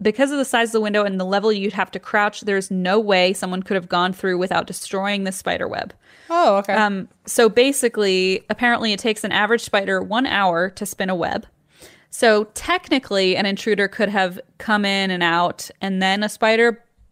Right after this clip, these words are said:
Speaker 1: created this web, but it also had a lot of dust and water and stuff kind of
Speaker 2: It
Speaker 1: built
Speaker 2: was
Speaker 1: up on it.
Speaker 2: aged. It was
Speaker 1: Yeah, so
Speaker 2: aged.
Speaker 1: they determined, I guess, like, a seventy percent chance this thing was there before, so nobody went through that window.
Speaker 2: It was vintage.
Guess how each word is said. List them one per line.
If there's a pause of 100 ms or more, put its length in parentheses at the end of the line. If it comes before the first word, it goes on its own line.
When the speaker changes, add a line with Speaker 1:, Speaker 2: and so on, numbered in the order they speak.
Speaker 1:
created
this
web, (380)
but
it
also
had
a
lot
of
dust
and
water
and
stuff (400)
kind
of
Speaker 2:
It
Speaker 1:
built
Speaker 2:
was
Speaker 1:
up
on
it.
Speaker 2:
aged.
It
was
Speaker 1:
Yeah,
so
Speaker 2:
aged.
Speaker 1:
they
determined,
I
guess,
like, (120)
a
seventy
percent
chance
this
thing
was
there
before,
so
nobody
went
through
that
window.
Speaker 2:
It
was
vintage.